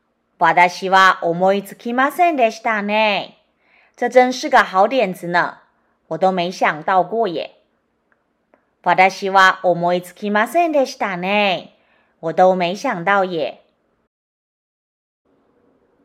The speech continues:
いいアイディアですね。プラス、響きました。这真是个好点子耶。我真的深受感动了。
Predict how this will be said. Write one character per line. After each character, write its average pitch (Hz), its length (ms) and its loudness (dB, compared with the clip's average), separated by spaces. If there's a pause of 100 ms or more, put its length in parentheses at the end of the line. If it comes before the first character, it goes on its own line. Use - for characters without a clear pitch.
(960)
い 269 200 0
い 269 60 10
ア 233 140 10
イ 214 60 0
デ 240 140 -4
ィ 277 80 6
ア 269 160 4
で 220 180 0
す 208 140 -12
ね。 196 680 -2 (340)
プ 262 140 -2
ラ 233 240 6
ス、 - 220 -18 (600)
響 196 360 -8
き 196 140 -4
ま 196 200 0
し - 100 -16
た。 240 300 4 (800)
这 330 100 -6
真 349 200 4
是 359 140 -4
个 311 100 0
好 226 260 4
点 233 280 -2
子 196 160 -12
耶。 190 440 2 (220)
我 175 120 -2
真 240 180 -2
的 240 60 -2
深 277 300 2
受 294 280 0
感 135 280 -4
动 220 260 2
了。 - 220 -8